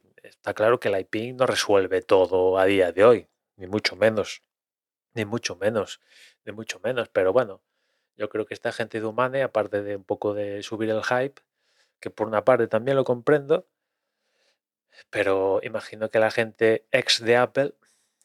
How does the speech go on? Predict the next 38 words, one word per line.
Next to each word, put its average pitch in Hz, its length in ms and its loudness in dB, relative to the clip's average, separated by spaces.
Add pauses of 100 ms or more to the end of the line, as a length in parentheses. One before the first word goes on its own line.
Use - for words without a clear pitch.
(120)
que 107 100 -12
se, 98 420 -10 (120)
empieza 117 320 -4
a - 20 -8
ser - 160 -8
un 110 140 -6
mantra 101 840 -2 (220)
a 113 100 2
veces 110 300 -4
negativo 110 460 -4
y 107 40 -12
todo, 120 380 -8 (480)
eh, 98 560 0
tontos 104 340 0
no 107 120 -6
son. 123 340 4 (100)
O 113 60 -20
sea, 95 320 0
la 110 180 -2
gente 135 600 -2 (380)
que 120 120 -6
se - 160 -4
fue 127 180 -2
de 123 80 2
Apple 107 320 0
para 98 400 -2 (500)
ir 123 200 -2
a 123 40 0
Humane 123 360 0
porque 113 240 -4
no 120 100 -6
les 117 180 -8
gustaba 113 520 -2
cómo 113 260 -6
estaba 110 300 -2
derivando 110 500 -2
Apple, 139 380 0 (560)
eh, 98 580 -2